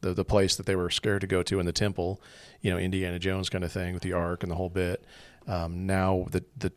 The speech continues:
church, the called out ones, the ecclesia, whatever you wanna call it, is the Holy of Holies. So the,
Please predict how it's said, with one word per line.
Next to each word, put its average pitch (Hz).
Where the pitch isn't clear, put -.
church, 101
the 101
called 95
out 95
ones, 92
the 90
ecclesia, 95
whatever 90
you 95
wanna 87
call 92
it, 87
is 90
the -
Holy 90
of 87
Holies. 90
So 92
the, 87